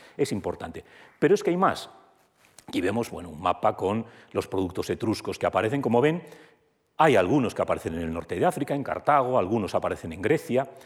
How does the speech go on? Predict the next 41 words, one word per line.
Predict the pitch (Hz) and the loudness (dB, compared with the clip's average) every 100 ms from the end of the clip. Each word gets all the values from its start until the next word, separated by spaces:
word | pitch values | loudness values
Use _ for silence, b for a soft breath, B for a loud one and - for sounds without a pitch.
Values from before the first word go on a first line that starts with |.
| B B B B - | B B B B 0
en | 120 | 0
santuarios | - 107 147 127 90 | 2 2 4 2 2
griegos | 92 220 220 123 | 0 0 2 0
aparecen | 110 95 95 - 90 90 | 0 0 -2 -2 -4 -2
vasos | 85 87 - | -2 -2 -4
etruscos, | - 165 202 - 131 - B B B _ | -4 0 -2 0 -4 -4 B B B _
casi | - 165 - 120 | 2 2 0 2
más | 123 123 - - | 4 2 0 -10
en | 104 98 | -8 -6
ocasiones | 87 95 - 104 - | -6 -6 -4 -6 -4
como | 92 87 | -6 -6
souvenir, | - 85 95 147 113 - B B B - | -6 -2 2 2 0 -6 B B B -14
aunque | - 73 80 | -14 -12 -8
ahora | 90 85 | 0 2
veremos | 80 101 110 78 | 4 2 0 -6
que | 82 | -10
también | 85 85 80 | -10 -8 -8
tiene | 85 78 | -8 -10
importancia | 76 - 76 98 85 82 | -10 -14 -8 -6 -6 -8
el | |
mundo | 78 80 78 | -10 -12 -10
griego | 82 98 80 | -6 -6 -6
en | 82 | -10
este | - | -12
sentido, | 92 131 127 127 B B B B | -12 -8 -2 -2 B B B B
pero | 196 170 | 6 6
es | - | 4
sobre | 131 107 | -2 -2
todo | 120 117 | 0 0
el | |
occidente, | 92 - 90 101 101 - - B - | 0 -4 -2 0 0 -4 -6 B -4
claro, | - | -2
es | - | 0
la | 82 | 2
ruta, | 98 87 78 | 0 -2 -8
la | 78 | -10
ruta | - 82 87 | -12 -8 -6
directa, | 80 87 - - | -2 -4 -4 -12
¿no? | 78 92 | -8 -6
La | 76 | -6
ruta, | 80 - 87 | -10 -6 -6